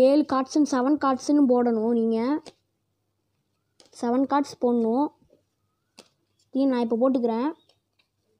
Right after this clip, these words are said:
ஒன், டூ, த்ரீ, ஃபோர், ஃபைவ், சிக்ஸ், செவன் கார்ட்ஸ். எனக்கு செவன் கார்ட்ஸ். அப்புறம் இங்க இன்னொருத்தவருக்கு ஒன், டூ, த்ரீ, ஃபோர், ஃபைவ், சிக்ஸ், செவன் கார்ட்ஸ் போட்டேன்.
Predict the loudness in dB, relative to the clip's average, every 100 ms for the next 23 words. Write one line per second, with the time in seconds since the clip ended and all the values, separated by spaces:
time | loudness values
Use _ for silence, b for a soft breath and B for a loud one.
0 | _ _ -20 -20 _ -4 -2 0 0 -2
1 | _ _ _ _ -6 -2 0 0 -2 _
2 | _ _ -8 -2 0 0 0 _ _ -2
3 | 2 2 0 -4 _ _ -20 _ -8 -2
4 | -2 -2 _ _ -6 -6 -6 _ _ -20
5 | -12 -4 -2 -2 -4 -6 -4 -4 -4 -4
6 | -4 -6 -6 -8 -4 -2 0 0 2 2
7 | 2 0 -2 -4 -6 -4 -4 0 -2 -4
8 | -20 _ -4 -2 -2 b b -14 -6 -2
9 | -2 -4 _ -16 -4 -2 -2 -4 _ -18
10 | -10 -4 -4 -6 _ b b b b b
11 | b b b _ -6 -4 -4 -6 -8 -4
12 | -2 -4 -6 -6 -6 -4 -4